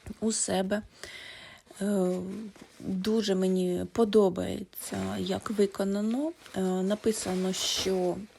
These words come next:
розроблений дизайн в Британії, <coughs> виготовлено в Китаї, але, м, надихання прийшло з японськими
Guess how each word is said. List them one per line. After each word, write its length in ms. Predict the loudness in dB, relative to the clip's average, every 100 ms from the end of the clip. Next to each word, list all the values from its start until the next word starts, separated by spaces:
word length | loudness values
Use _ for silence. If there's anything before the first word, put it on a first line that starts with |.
| -16 -2
розроблений 840 | 2 4 4 4 4 4 4 2
дизайн 600 | 2 0 0 -2 -2 -4
в 240 | -4 -4 -2
Британії, 800 | -4 -2 -2 0 2 2 2 -2 -2 -2
<coughs> 140 | 6 6 6 0 2 6 6 6
виготовлено 1300 | 8 8 8 4 0 2 0 2 2 2 2 0 -2 -6 -8 -2
в 320 | -2 0 -2 -2
Китаї, 760 | -4 -4 -4 -4 -2 -2 -2 -2 -4 -18 -6
але, 720 | 0 2 4 4 4 2 0 -6 -8
м, 360 | -2 0 0 -2 -4 -6 -8 -8 0
надихання 1200 | 2 2 2 0 0 -8 -16 -10 -4 0 0 0 -2
прийшло 760 | -4 -4 -4 -4 -2 0 -2 -6 -10
з 280 | -8 -4 -4 -6 -10 -20 -12
японськими 800 | -10 -10 -8 -8 -8 -6 -4 -4